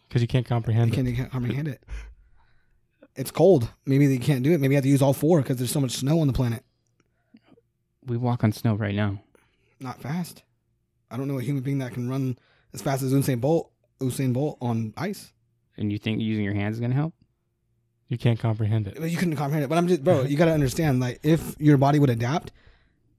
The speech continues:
Speaker 2: and you're like, you think about the way the muscular system works, right? So, like, you're using two
Speaker 3: But you,
Speaker 2: legs in the snow.
Speaker 3: but
Speaker 2: I'm
Speaker 3: you
Speaker 2: just saying, I'm
Speaker 3: realize,
Speaker 2: just,
Speaker 3: like,
Speaker 2: I'm going
Speaker 3: like,
Speaker 2: off, like, an ice planet. This is just me
Speaker 3: you
Speaker 2: going
Speaker 3: realize, like,
Speaker 2: from
Speaker 3: animals'
Speaker 2: the
Speaker 3: legs and shit, they're not the same as i-, if you were just, you start using your hands, right?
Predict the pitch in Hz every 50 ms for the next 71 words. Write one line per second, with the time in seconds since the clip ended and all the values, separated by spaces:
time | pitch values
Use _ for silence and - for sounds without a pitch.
0 | _ _ - 143 139 135 143 147 143 139 135 131 123 117 - - - _ _ _
1 | _ _ _ _ - 143 135 - - - 131 160 165 170 170 165 143 147 147 147
2 | 147 139 131 123 127 135 135 - - 143 123 117 - - 139 - - 123 113 110
3 | 107 - - 131 127 135 - - - 131 131 127 117 127 143 147 160 143 131 123
4 | 123 - 208 233 233 170 151 151 165 - _ _ _ _ _ _ _ _ _ _
5 | - 143 156 175 175 151 139 139 - 170 156 147 123 - 170 175 160 131 120 131
6 | 139 135 135 170 170 156 147 - - 160 151 135 - 175 135 127 117 - 175 202
7 | 202 214 196 175 156 160 135 123 131 143 151 - - 143 131 120 113 147 143 135
8 | 135 143 127 - 135 135 139 135 135 139 139 135 123 123 127 120 117 123 127 123
9 | 120 117 117 110 117 120 120 120 117 117 117 107 - - 120 113 107 - - -
10 | _ _ - - 120 120 120 123 120 120 117 117 110 - - - - 120 117 113
11 | 107 104 104 104 104 104 107 117 - _ - 117 - - 117 113 117 110 104 110
12 | 104 104 107 101 104 104 98 - 107 101 98 - 107 104 104 104 104 98 95 95
13 | 92 98 101 101 95 95 92 98 98 98 98 -